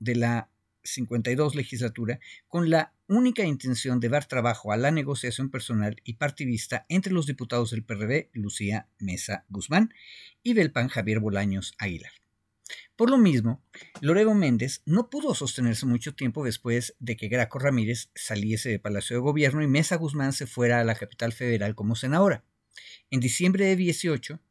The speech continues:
renunció voluntariamente, dejando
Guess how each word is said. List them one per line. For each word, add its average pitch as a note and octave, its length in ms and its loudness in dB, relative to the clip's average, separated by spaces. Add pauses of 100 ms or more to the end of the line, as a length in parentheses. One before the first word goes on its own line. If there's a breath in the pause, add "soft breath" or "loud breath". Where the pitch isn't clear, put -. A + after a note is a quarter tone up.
(160)
renunció A#2 640 0
voluntariamente, G#2+ 840 -2 (460 loud breath)
dejando E3+ 500 2